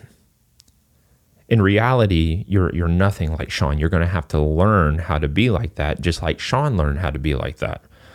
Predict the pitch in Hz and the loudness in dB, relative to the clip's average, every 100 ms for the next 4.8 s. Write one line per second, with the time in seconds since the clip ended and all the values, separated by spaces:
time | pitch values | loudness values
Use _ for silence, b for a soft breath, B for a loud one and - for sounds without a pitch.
0 | b - 117 92 78 78 - - _ _ | b 2 6 6 6 0 -6 -18 _ _
1 | _ _ _ - - 123 110 - - 135 | _ _ _ -20 0 2 2 -4 0 0
2 | - 120 110 104 90 82 85 - - 120 | 2 4 6 6 6 4 0 -2 0 2
3 | - 175 202 165 117 - 147 175 - B | 2 2 2 2 2 2 2 2 0 B
4 | B B B 110 120 117 92 - | B B B 2 6 6 6 2